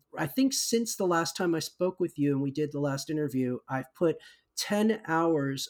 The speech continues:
of free video, my entire uh, uh, uh, I go through every one of the images in the book on video,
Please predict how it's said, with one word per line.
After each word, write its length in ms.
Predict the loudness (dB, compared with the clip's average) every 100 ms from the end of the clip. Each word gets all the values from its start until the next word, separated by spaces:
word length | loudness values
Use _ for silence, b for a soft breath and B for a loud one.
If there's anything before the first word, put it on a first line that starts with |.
| -4
of 300 | -4 -4 -8
free 420 | -14 -2 4 4
video, 640 | 4 2 2 0 -2 -6 -12 _ -2
my 140 | 0
entire 760 | 2 0 0 2 4 4 0 -4 b _ -2
uh, 240 | 0 -2 -8 -10
uh, 280 | -8 -8 -10 _ _ _ -12
uh, 260 | -10 -10 -14 _
I 80 | -4
go 180 | 4 4
through 340 | 4 4 2 2
every 340 | 0 2 2
one 260 | 2 4 4
of 140 | 2
the 160 | -2 -2
images 460 | 2 4 2 0 0
in 160 | 0
the 80 | -2
book 420 | -2 -2 -2 -6 -10
on 260 | -6 -4 -2
video, 540 | -2 0 -2 -6 -16